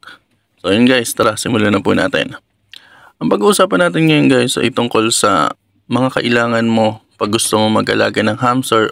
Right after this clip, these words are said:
or if you want to keep a hamster as a pet, the basic things that you need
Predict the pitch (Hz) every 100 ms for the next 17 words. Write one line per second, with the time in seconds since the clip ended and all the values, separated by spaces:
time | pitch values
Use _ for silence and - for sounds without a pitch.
0 | 110 107 - _ 127 - 123 120 120 127
1 | - 113 - 107 123 113 117 113 110 -
2 | - - 147 151 _ _ _ _ _ _
3 | _ _ _ _ _ _ - 117 107 104
4 | 107 151 - 165 _ _ _ - 139 127
5 | 120 - - - _ _ - 131 120 -
6 | 113 113 104